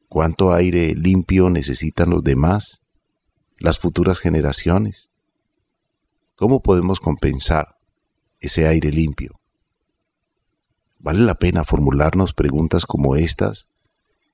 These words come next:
y al mismo tiempo invitarnos a donar nuestro tiempo en campañas de siembra de árboles. Si no las hay, hagámosla. Sumémonos en voluntades. Sembremos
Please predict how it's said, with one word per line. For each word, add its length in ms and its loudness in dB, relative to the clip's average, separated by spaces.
y 120 0
al 80 2
mismo 240 2
tiempo 640 0
invitarnos 880 -4
a 500 -2
donar 460 0
nuestro 280 -4
tiempo 520 -8
en 140 -6
campañas 800 0
de 120 -6
siembra 380 0
de 120 2
árboles. 540 -4
Si 160 0
no 120 0
las 220 2
hay, 320 0
hagámosla. 600 0
Sumémonos 600 2
en 120 2
voluntades. 760 0
Sembremos 760 0